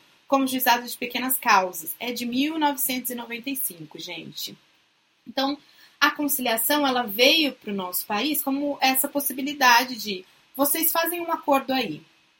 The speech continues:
né? Só que também já fui conciliadora também, no juizado especial. Só que naquela época não se capacitavam as pessoas pra fazer esse trabalho de conciliação.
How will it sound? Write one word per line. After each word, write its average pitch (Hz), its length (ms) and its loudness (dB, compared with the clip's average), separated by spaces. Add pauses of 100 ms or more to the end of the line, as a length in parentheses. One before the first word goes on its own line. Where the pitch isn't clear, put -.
né? 214 240 -14 (460)
Só 415 440 8
que - 160 -8
também 262 460 2
já 269 160 4
fui 277 280 -4
conciliadora 190 800 -4
também, 180 600 -8 (200)
no 190 160 -10
juizado 180 420 -6
especial. 180 680 -4 (640)
Só 494 280 4
que 269 140 -2
naquela 247 500 2
época 208 640 0
não 370 320 -4
se - 240 -2
capacitavam 330 1000 2
as 214 140 -4
pessoas 180 500 -4
pra 208 180 -4
fazer 196 280 -6
esse 190 120 -4
trabalho 190 560 -4
de 185 260 -16
conciliação. 185 840 -4